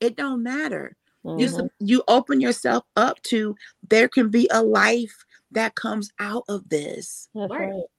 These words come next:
Speaker 3: And a
Speaker 1: Oh
Speaker 3: lot of
Speaker 1: my
Speaker 3: people don't even,
Speaker 1: God.
Speaker 3: a lot of them don't even think about that no more.
Speaker 1: No.
Speaker 3: I want, I want what I want. I'ma get what I want.
Speaker 2: That's it.
Speaker 3: I deal,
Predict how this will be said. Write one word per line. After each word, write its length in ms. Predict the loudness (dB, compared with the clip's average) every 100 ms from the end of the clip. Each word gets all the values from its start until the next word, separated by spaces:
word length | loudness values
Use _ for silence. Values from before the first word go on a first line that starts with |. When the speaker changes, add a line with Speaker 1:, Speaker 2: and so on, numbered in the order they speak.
| _ _ _ _
Speaker 3:
And 120 | -8
a 40 | 0
Speaker 1:
Oh 60 |
Speaker 3:
lot 160 | 4 4
of 100 | 2
Speaker 1:
my 60 | -4
Speaker 3:
people 120 | -2
don't 220 | -2 0
even, 100 | -2
Speaker 1:
God. 100 | 0
Speaker 3:
a 40 | -2
lot 240 | -2 -4
of 60 | -6
them 140 | -6
don't 180 | -4 -4
even 180 | -4 -4
think 180 | -6 -6
about 280 | -6 -6 -6
that 160 | -6
no 100 | -6
more. 240 | -10 -10 -16 _ 2
Speaker 1:
No. 760 | 6 6 4 2 -2 -2 -2
Speaker 3:
I 60 | 0
want, 300 | 0 0 0 2
I 120 | 2
want 300 | 2 -4 -4
what 180 | -4 -2
I 100 | -4
want. 340 | -4 -8 -10 _ _ _ _ _ _ -12
I'ma 220 | -8 -6
get 260 | -2 0 0
what 200 | -2 -4
I 120 | -4
want. 400 | -6 -10 -12 -14 -12 0
Speaker 2:
That's 260 | 2 2 0
it. 180 | 0 4
Speaker 3:
I 160 | 2 4
deal, 160 | 2